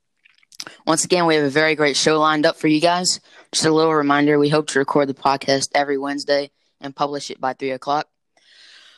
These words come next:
Well, we def-, we definitely have a lot of stuff to talk about today. So, uh,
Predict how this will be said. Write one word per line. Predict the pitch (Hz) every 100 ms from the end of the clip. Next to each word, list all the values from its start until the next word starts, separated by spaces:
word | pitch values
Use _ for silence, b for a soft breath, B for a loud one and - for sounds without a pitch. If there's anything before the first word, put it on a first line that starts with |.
| b b
Well, | - 175 185 190
we | 180
def-, | 180 196 190 165
we | 156
definitely | 160 170 180
have | 165
a |
lot | 156 151
of | 143
stuff | 123 147 135
to | 131
talk | - 131 123
about | 120
today. | - 123 123 120 _ -
So, | - 143 131
uh, | 127 123